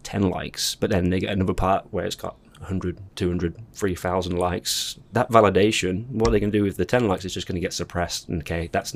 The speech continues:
that, I'm not worthy of showing that part of myself." But what about if that part of themselves is a big part of who they are?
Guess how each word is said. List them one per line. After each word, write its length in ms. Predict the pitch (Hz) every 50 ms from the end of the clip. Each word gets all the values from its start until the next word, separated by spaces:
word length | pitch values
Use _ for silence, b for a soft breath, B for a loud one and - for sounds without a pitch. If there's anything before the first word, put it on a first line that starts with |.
| -
that, 180 | 110 87 - - -
I'm 140 | 101 101 101
not 140 | 104 -
worthy 480 | 101 92 92 92 95 90 90 104 110 120 - b b b b b b b b b
of 160 | - 95 92 -
showing 280 | - - 98 92 87
that 140 | 90 - -
part 180 | - 95 98 98
of 100 | 90 -
myself." 320 | 92 87 - 87 87 87
But 100 | - -
what 160 | 107 110 110 151
about 260 | 147 131 139 135 -
if 60 | -
that 200 | - - - -
part 180 | - - 95 101
of 40 | 92
themselves 280 | 92 92 - 90 80 -
is 60 | -
a 60 | 87
big 400 | 76 - - - 101 95 90 -
part 220 | - - 92 85 -
of 80 | -
who 200 | 98 101 101 95
they 180 | 90 90 87 -
are? 240 | 101 95 - - -